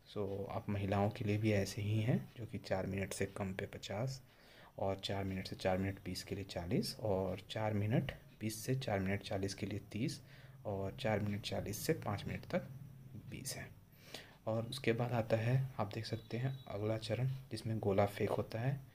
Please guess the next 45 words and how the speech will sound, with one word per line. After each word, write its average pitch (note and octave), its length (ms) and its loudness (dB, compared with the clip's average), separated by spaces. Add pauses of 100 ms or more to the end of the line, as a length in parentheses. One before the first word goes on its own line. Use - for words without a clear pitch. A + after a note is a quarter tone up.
(220)
जिसमें B2+ 280 -4
पच्चीस A#2+ 460 2
अंक G#2+ 260 0
मिलते F2+ 320 0
हैं, A#2 280 0 (160)
जो A2 80 -4
कि - 340 -4
सभी G#2+ 320 -2
पुरुषों G#2+ 420 -2
के G#2 180 -2
लिए G#2 200 0
है। B2 200 2
सोलह G#2+ 320 2
पाउंड G2+ 340 0
का - 120 0
गोला F#2+ 300 0
होता G#2+ 320 2
है B2+ 220 2 (640)
और G#2 160 6
एक A#2 120 6
पाउंड A2 500 2 (420)
में A2 340 0
आपको A#2 440 -2 (220)
चार G3 180 0
सौ, - 220 -2
साढ़े G#2 260 0
चार A2 260 -2
सौ - 200 2 (340)
के G#2 60 -2
आसपास, A#2 460 -6
ग्राम G2 300 0
के - 140 -6
आसपास - 380 -4
होता - 220 -10
है। G#2 180 -10 (600)
तो B2 300 -2
आप A2+ 140 2
देख B2+ 180 4
सकते C3 260 4
हैं A#2+ 240 8
कि A2+ 420 6
जो A2 140 2
सोलह A2 380 4
फीट - 560 -8
है - 280 -2